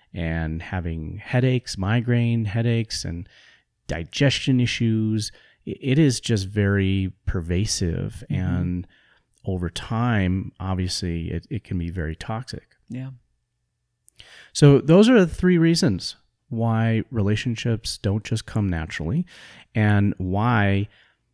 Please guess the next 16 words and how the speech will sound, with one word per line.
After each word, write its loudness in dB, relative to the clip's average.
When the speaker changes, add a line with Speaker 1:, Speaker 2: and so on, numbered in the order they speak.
Speaker 1:
today, 2
in -4
today's 2
day 4
and 4
age, 0
it 0
is 0
so 2
important -4
for -8
couples -6
to -12
do -2
the 2
work -2